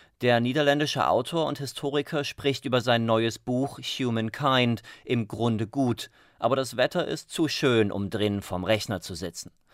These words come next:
Mein nächstes Video-Event beginnt zweiundzwanzig Uhr.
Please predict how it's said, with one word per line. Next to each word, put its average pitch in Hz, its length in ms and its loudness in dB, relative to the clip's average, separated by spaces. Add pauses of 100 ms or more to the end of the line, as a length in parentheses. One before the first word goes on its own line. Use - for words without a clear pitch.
(280)
Mein 113 180 4
nächstes 131 420 0
Video-Event 143 680 2
beginnt 131 340 0
zweiundzwanzig 110 800 -2
Uhr. 85 240 -8